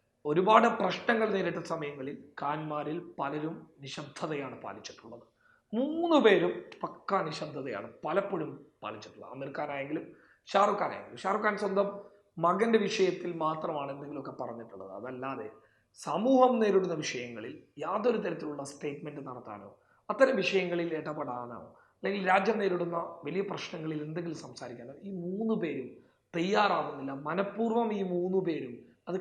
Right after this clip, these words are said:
കണ്ടില്ല എന്ന് നടിക്കുകയാണ്. എന്നാൽ കോൺഗ്രസ് ഭരിച്ചിരുന്ന കാലത്ത് അങ്ങനെയല്ലായിരുന്നു സ്ഥിതി. എല്ലാവർക്കും അവരുടെ നിലപാടുകൾ, രാഷ്ട്രീയ നിലപാടുകൾ തുറന്നു പറയാൻ പറ്റുന്ന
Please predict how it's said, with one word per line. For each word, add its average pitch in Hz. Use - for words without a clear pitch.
കണ്ടില്ല 185
എന്ന് 139
നടിക്കുകയാണ്. 120
എന്നാൽ 254
കോൺഗ്രസ് 269
ഭരിച്ചിരുന്ന 214
കാലത്ത് 180
അങ്ങനെയല്ലായിരുന്നു 156
സ്ഥിതി. -
എല്ലാവർക്കും 240
അവരുടെ 196
നിലപാടുകൾ, 175
രാഷ്ട്രീയ 202
നിലപാടുകൾ 156
തുറന്നു 151
പറയാൻ 147
പറ്റുന്ന 139